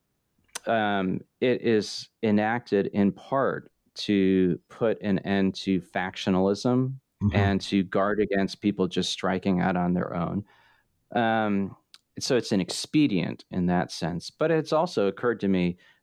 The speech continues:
Speaker 1: there are cruder ways of getting people to behave than
Speaker 2: Yes.
Speaker 1: having them
Speaker 2: <laughs>
Speaker 1: sign a political document.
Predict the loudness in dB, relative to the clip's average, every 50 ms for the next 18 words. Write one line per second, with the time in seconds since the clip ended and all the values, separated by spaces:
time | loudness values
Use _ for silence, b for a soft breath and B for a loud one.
0 | _ 0 0 2 2 2 2 2 2 2 2 2 2 0 0 -2 -4 -8 -10 _
1 | -14 -6 -2 2 2 4 4 4 4 2 2 2 2 2 2 2 0 -2 -4 -6
2 | -8 -10 -10 -12 -8 -4 -2 0 0 0 0 -2 -4 -6 -12 -20 _ _ _ _
3 | -2 -2 0 -2 -2 -2 -2 -2 0 0 -2 -2 -2 -2 -4 -4 -2 0 0 2
4 | 2 0 -2 -4 -6 -10 -16 _ _ _ _ _ -2 -2 0 0 0 0 0 -2
5 | -2 -4 -6 -8 -6 -6 -6 -4 -2 -2 -2 0 0 2 2 0 0 0 -2 -2
6 | -2 -2 -4 -4 -2 0 0 0 0 -2 -4 -2 0 0 0 -2 -2 -2 -4 -4
7 | -4 -6 -10